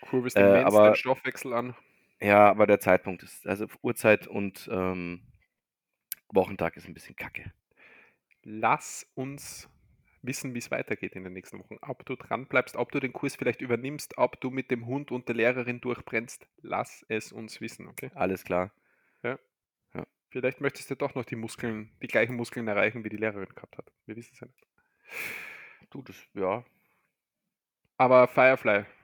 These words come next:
Speaker 1: was ist denn mit Firefly? Was willst du denn darüber reden?
Speaker 2: Ja, dass
Speaker 1: Was
Speaker 2: du
Speaker 1: willst
Speaker 2: ein
Speaker 1: du
Speaker 2: Wichser bist, Alter.
Speaker 1: Wie,
Speaker 2: Also
Speaker 1: äh, tut mir leid, aber,
Speaker 2: Der
Speaker 1: also
Speaker 2: Daniel hat letzte Woche, hat er, hat er,
Speaker 1: <laughs>
Speaker 2: also, ähm,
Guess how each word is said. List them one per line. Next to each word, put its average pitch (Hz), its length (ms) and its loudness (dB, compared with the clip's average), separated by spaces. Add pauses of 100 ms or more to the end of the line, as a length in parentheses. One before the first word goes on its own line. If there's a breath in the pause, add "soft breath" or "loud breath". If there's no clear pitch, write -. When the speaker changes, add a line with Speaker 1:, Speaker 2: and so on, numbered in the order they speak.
(120)
Speaker 1:
was - 200 -10
ist 135 120 -8
denn 120 80 -8
mit 113 120 -10
Firefly? 104 440 0
Was 110 140 -10
willst - 160 -16
du 120 60 -10
denn 117 100 0
darüber 110 240 -4
reden? 117 200 -4 (1400 soft breath)
Speaker 2:
Ja, 90 160 0
dass 95 140 -2
Speaker 1:
Was - 40 -16
Speaker 2:
du - 40 -6
Speaker 1:
willst 95 120 -2
Speaker 2:
ein 92 60 -8
Speaker 1:
du 92 60 -10
Speaker 2:
Wichser 98 320 -2
bist, 95 320 -12
Alter. 87 360 -4 (460)
Speaker 1:
Wie, 214 240 6
Speaker 2:
Also - 120 -2
Speaker 1:
äh, - 200 2 (1200 soft breath)
tut 202 240 8
mir 180 100 12
leid, 160 340 12
aber, 170 340 6 (520 loud breath)
Speaker 2:
Der 143 60 8
Speaker 1:
also 135 120 10
Speaker 2:
Daniel 156 240 12
hat 151 140 12
letzte 156 360 8
Woche, 135 400 8
hat 127 140 8
er, 131 240 10
hat - 100 10
er, 127 240 10
Speaker 1:
<laughs> - 40 -12
Speaker 2:
also, 123 280 4 (840 loud breath)
ähm, 120 560 10